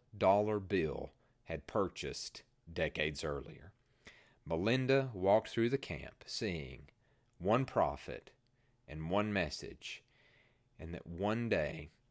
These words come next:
what had changed the lives of so many people. God had done the same thing with Jonah. One prophet, one day, one message,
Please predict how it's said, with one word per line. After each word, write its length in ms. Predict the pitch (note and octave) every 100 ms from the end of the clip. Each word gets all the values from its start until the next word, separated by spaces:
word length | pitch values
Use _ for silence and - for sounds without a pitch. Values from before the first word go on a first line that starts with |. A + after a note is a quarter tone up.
| _ _ _ _ _ _ - -
what 240 | G#2+ F#2+
had 180 | F2 E2+
changed 460 | - A2 F#2+ F2 -
the 80 |
lives 440 | E2+ D#2+ D2 D2+ -
of 120 | D#2+
so 320 | - - E2+
many 240 | E2+ E2 E2
people. 480 | - E2 - - - _ - - _
God 220 | - D3 D#3+
had 80 |
done 160 | D#3+ D#3+
the 80 | E3+
same 260 | F3 E3+
thing 300 | D#3+ D#3+ D#3+
with 180 | E3 D3
Jonah. 400 | A#2+ A2 F2 D2+
One 260 | E2+ B2 C#3+
prophet, 520 | - B2+ B2+ C#3 -
one 320 | G2 A#2 C3
day, 240 | G#2 F2 E2
one 320 | F2 A#2 B2
message, 640 | E2+ C#2+ - C#2 - -